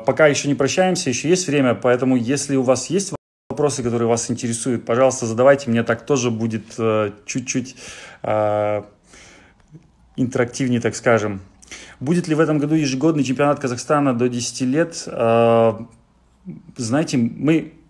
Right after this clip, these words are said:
опять скажу, да, мы все надеемся на это. Э, мы все надеемся, что это будет. Пока по календарям, ну, вы тоже знаете информацию, что пока все откладывается. Как только будет более подробная информация, она будет сразу, э, э,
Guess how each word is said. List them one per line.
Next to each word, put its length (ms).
опять 320
скажу, 240
да, 140
мы 140
все 260
надеемся 520
на 160
это. 360
Э, 220
мы 200
все 200
надеемся, 440
что 180
это 120
будет. 440
Пока 640
по 220
календарям, 680
ну, 200
вы 160
тоже 200
знаете 340
информацию, 440
что 140
пока 240
все 260
откладывается. 720
Как 200
только 260
будет 320
более 360
подробная 500
информация, 580
она 160
будет 280
сразу, 500
э, 400
э, 680